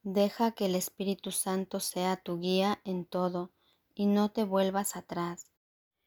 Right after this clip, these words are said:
Confía en que Él responderá de inmediato y con amor a todos los que de algún modo se vean afectados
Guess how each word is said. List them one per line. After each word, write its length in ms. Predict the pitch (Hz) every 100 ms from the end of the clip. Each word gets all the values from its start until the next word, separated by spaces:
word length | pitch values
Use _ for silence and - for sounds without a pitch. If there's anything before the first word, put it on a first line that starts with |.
| _ _
Confía 880 | - 196 180 - 196 196 202 214 233 _ _
en 200 | 196 190
que 320 | 180 185 185
Él 80 | 190
responderá 720 | - - - 196 185 185 185
de 100 | 190
inmediato 800 | 190 180 170 180 185 - 170 - _ _ _
y 100 | 202
con 260 | 180 190 190
amor 420 | 185 190 202 214 -
a 140 | 190
todos 520 | - 190 196 214 220 -
los 280 | 190 185
que 180 | - 190
de 120 | 180
algún 420 | 180 175 180 196 196
modo 300 | 196 196 202
se 200 | - 180
vean 380 | 185 185 190
afectados 840 | 185 - 175 - - 185 185 214 -